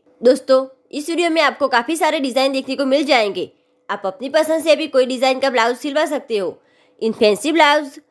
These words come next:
डिजाइन से लुक जबरदस्त रॉयल देखने को मिलता है। इन सभी ब्लाउज डिजाइन को आप आसानी से कैरी कर सकते हैं। इस तरह के ब्लाउज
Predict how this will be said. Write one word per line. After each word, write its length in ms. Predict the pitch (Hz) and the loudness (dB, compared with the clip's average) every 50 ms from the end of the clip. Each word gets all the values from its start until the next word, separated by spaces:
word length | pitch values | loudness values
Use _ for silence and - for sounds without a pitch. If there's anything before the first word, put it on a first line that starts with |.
| _ _ _ - | _ _ _ -12
डिजाइन 320 | 226 269 226 277 269 269 277 | -8 -4 -2 0 0 0 -2
से 120 | 285 285 | -2 -2
लुक 160 | 262 262 247 | -2 -2 0
जबरदस्त 500 | 208 214 220 226 277 277 320 311 - - | 2 2 4 4 4 4 2 0 -2 -2
रॉयल 260 | 262 285 262 254 269 | 0 2 4 2 2
देखने 300 | 277 247 262 262 254 254 | 2 -2 -4 -4 -4 -4
को 120 | 254 269 269 | -4 -4 -4
मिलता 340 | 277 294 311 - - 320 262 | -4 -4 -4 -2 2 2 2
है। 220 | 226 190 156 107 - _ _ _ _ - | 2 0 -4 -8 -10 _ _ _ _ -4
इन 120 | 226 214 | -4 -2
सभी 320 | 202 - 214 202 202 240 294 | 0 2 0 0 2 2 2
ब्लाउज 300 | 277 320 302 302 302 277 | 4 4 4 4 2 0
डिजाइन 340 | 254 285 254 277 262 262 254 | -4 -4 0 0 0 0 0
को 100 | 262 254 | -2 -4
आप 240 | - - 226 240 - | 0 0 0 0 0
आसानी 400 | 214 196 - - 226 254 277 294 | -2 -4 -2 -2 -2 -2 -2 -2
से 140 | - 330 320 | -4 -8 -6
कैरी 260 | - 269 247 240 269 | -2 -2 -2 -2 -2
कर 200 | 269 262 269 285 | -2 -2 -2 0
सकते 340 | 277 339 254 - - 220 226 | 0 -2 -2 -2 -4 -6 -4
हैं। 140 | 220 175 - - _ _ _ _ _ _ _ _ | -4 -4 -6 -8 _ _ _ _ _ _ _ _
इस 160 | - 262 262 - | -12 -10 -4 0
तरह 200 | 349 311 330 370 | 2 2 2 2
के 120 | 349 359 | -2 -2
ब्लाउज 300 | 277 294 269 262 254 247 | 0 2 2 2 2 0